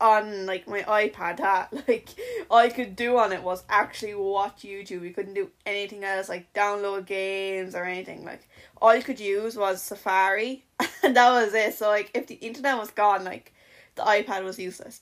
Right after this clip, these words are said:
Like, the only thing you could do is, like, record a video. <laughs> So that's all I did in my free time as a child. But, you know, that's something that happened. Uh, but as I was saying, like, back to the teacher, in s-, oh, this happened throughout all primary schools. So,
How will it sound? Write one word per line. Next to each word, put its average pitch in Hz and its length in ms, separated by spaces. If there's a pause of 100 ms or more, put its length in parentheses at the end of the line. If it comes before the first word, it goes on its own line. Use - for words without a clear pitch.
Like, 196 220
the 240 80
only 226 160
thing 220 100
you 214 60
could 214 120
do 196 280
is, 190 160
like, 175 320
record 214 360
a - 20
video. 185 340
<laughs> - 0
So 233 140
that's 254 320 (100)
all 226 240
I 208 60
did 208 220
in 196 80
my 190 140
free 208 220
time 196 260
as 180 200
a 185 60
child. 185 360
But, 180 300 (560)
you 262 80
know, 208 320 (240)
that's 233 340 (340)
something 220 600
that 226 120
happened. 240 460 (420)
Uh, 233 360
but 220 300
as 240 220
I 233 100
was 220 100
saying, 208 240
like, 185 200
back 214 220
to 220 60
the 196 60
teacher, 196 580 (180)
in 190 300
s-, - 340 (300)
oh, 233 200
this 240 180
happened 240 260
throughout 226 160
all 202 200
primary 202 300
schools. 190 380
So, 190 540